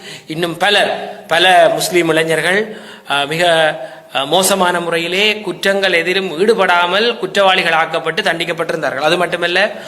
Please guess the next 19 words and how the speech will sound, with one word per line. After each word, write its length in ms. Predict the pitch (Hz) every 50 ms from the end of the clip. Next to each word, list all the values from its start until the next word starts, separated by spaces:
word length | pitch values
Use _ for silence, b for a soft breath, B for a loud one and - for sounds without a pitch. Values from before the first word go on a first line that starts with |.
| B B B B
ஆரூரன் 560 | 160 160 160 175 180 190 202 190 196 190 185
உட்பட 460 | 180 165 165 170 185 185 202 208 208 185 165
மேலும் 360 | 160 160 175 180 190 196 185
பல 360 | - 160 160 170 185 196 196
தமிழ் 380 | 190 190 156 156 165 175 180 170
அரசியல் 360 | 156 156 170 165 185 185 175
கைதிகள் 380 | - 180 170 170 170 180 196 190
பதினைந்து, 460 | 165 156 165 180 190 185 185 180 185
இருபது 260 | 175 180 180 175 165
வருட, 340 | 156 156 151 160 170 170 165 B B B B B B
வருடங்கள் 400 | 151 151 160 190 196 190 185 180
கழித்து 520 | - 175 196 240 277 233 - - - - - - - - B B B B B - -
குற்றமற்றவர்கள் 680 | 185 185 - 233 220 208 196 196 190 185 180 165 170 170
என 240 | 170 170 180 202
நிரூபிக்கப்ப-, 800 | 196 185 185 175 180 165 175 165 170 175 160 147 147 143 139 143
நிரூபிக்கப்பட்டு 680 | 151 165 165 165 175 165 175 165 160 160 165 208 208 220
விடுதலையாகி 380 | 247 269 254 240 208 175 165
இருந்தார்கள். 400 | 160 151 139 135 135 123 135 151
எனவே 440 | 175 196 196 165 160 185 240 - B